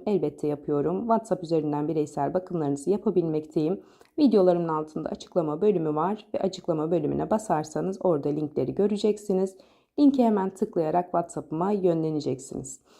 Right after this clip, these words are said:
Evet arkadaşlar, dilekler tutulsun bakalım. Ben de elime basıyorum artık. Neyse haliniz o çıksın falınızda. Umarım bütün soru işaretleriniz, bütün, e, kafanıza taktığınız her ne var ise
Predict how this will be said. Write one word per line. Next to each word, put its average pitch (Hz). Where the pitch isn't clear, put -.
Evet 311
arkadaşlar, 175
dilekler 226
tutulsun 202
bakalım. 170
Ben 170
de -
elime 147
basıyorum 185
artık. 156
Neyse 240
haliniz 196
o 214
çıksın 180
falınızda. 160
Umarım 208
bütün 233
soru 185
işaretleriniz, 151
bütün, 233
e, 165
kafanıza 175
taktığınız 180
her 180
ne 185
var 170
ise -